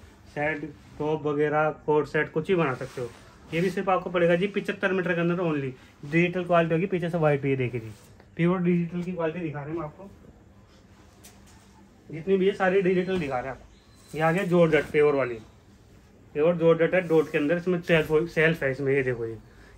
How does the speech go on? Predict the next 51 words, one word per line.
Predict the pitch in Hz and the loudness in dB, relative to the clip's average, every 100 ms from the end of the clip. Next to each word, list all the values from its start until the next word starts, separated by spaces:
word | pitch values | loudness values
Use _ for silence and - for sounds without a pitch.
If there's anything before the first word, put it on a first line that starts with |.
| - | -2
ये | 139 | 8
Dutt | 151 160 | 10 10
है | 170 | 8
ना, | 214 | 4
self | - 147 143 - | 4 2 2 2
है | 180 - - | 0 0 -2
पूरा, | 143 160 240 - - - - | 4 4 2 -6 -20 -8 0
back | 139 | 0
side | - - | 2 2
भी | 143 | 4
दिखाता | 123 107 117 | 2 -2 -4
हूँ | 110 | -4
आपको, | 110 | -2
ये | 113 | -2
देखो | 107 98 | -4 -8
जी, | 101 - - - - | -12 -16 -20 -20 -6
और | 143 | 0
Dutt | 131 156 | 10 12
भी | 165 180 | 12 10
बना | 175 | 8
है, | 180 | 6
print | 190 160 151 | 6 4 6
भी | 165 170 | 6 4
है, | 175 190 - - - - | 4 -2 -8 -20 -20 -8
साठ | - 151 156 | 2 2 2
के | 175 | -2
पन्ने | 170 170 | 0 2
के | 165 | 2
अंदर | 170 170 | 4 4
है, | 190 214 - - - - - 165 | 2 -4 -14 -20 -20 -20 -10 -4
एकदम | 170 180 | 0 0
soft | 170 170 175 190 | 0 0 0 0
है। | 190 | 0
गाउन | 170 175 170 | 2 2 0
वगैरह, | 165 165 170 165 | 2 2 2 0
dress | 147 165 156 | -2 -2 0
वगैरह | 165 170 160 | 0 0 0
बनाओ, | 151 180 | 0 -2
बहुत | 147 147 | -2 -4
प्यारी | 156 156 | -2 -2
लगेगी | 147 143 165 | -2 -2 -4
इसकी | 170 190 | -6 -4
dress | 160 156 | 0 0
वगैरह, | 156 151 160 | 0 0 0
गाउन | 147 147 147 | 2 0 0
वगैरह। | 147 151 208 - - - _ - - - | 0 0 -2 -8 -20 -20 _ -20 -20 -6
ये | 160 170 | 0 2
सिर्फ | 185 185 | 4 4
आपको | 185 185 | 4 2
पड़ेगा | 175 180 | 2 4
जी | 185 | 2